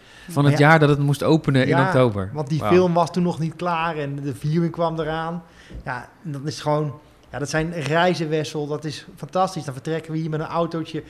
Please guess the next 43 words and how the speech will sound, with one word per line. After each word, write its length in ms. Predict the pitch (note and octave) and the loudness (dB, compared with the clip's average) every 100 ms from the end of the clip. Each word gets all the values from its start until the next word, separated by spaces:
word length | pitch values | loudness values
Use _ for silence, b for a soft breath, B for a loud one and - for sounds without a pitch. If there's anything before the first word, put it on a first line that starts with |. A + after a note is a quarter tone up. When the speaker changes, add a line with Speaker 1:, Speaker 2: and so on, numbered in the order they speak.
| B B - | B B -12
Speaker 2:
die 100 | D3+ | -2
kant 340 | F#3 G3 F3 | 0 2 2
op 200 | C#3 C3 | 0 -2
en 60 | D3+ | -8
dan 80 | |
gaan 240 | C3 D#3 D3+ | -4 -4 -2
we 80 | D#3 | -4
in 80 | |
een 180 | D3+ D3 C#3+ - | -4 -6 -10 -10
zaaltje 320 | - E3 E3+ | -2 0 0
zitten 200 | D#3+ D3+ | -6 -10
die 80 | D3 | -10
film 300 | - G3+ F#3 | -4 -4 -4
kijken. 460 | D#3+ C#3 C3 A2+ - b b b b _ | -6 -6 -6 -10 -18 b b b b _
Ja, 120 | D#3 | -10
en 60 | E3 | -4
dan 100 | D3 | 0
Speaker 1:
En 60 | |
zit 80 | C3 | 2
er 40 | F#3 | 4
ook 40 | |
Speaker 2:
eigenlijk 120 | C#3 C#3 D#3+ | 4 4 4
Speaker 1:
aantekeningen 400 | D#3+ D3+ D3 C#3+ | 6 4 4 0
te 80 | C#3+ | 2
maken 300 | C#3 C#3+ C#3 | 2 2 4
bij 100 | C3 | 4
die 80 | A#2+ | 4
Speaker 2:
Ah, 60 | |
Speaker 1:
film? 240 | - D3+ G3 | 2 0 0
Speaker 2:
zeker. 640 | G3 G#3+ C4+ - D3 - | 4 4 4 0 -6 -6
En 120 | - F3+ | -6 -4
dan 240 | F3+ F3 | -2 -4
zetten 240 | - A3 G3 | -6 -4 -4
we 40 | |
eens 80 | F3+ | -6
op 100 | E3+ | 0
pauze 460 | G#3+ G3+ G#3 F3+ F#3+ | 2 4 4 0 -2
en 180 | F#3 | -4
hier 240 | D#3 F#3 G3 | -4 -4 -4
een 60 | |
stilte 380 | F3 - G3+ F#3+ | -6 -4 -2 -2
van 120 | F#3 | -4
maken. 440 | F3+ F3+ E3+ F3 | -4 -2 -4 -6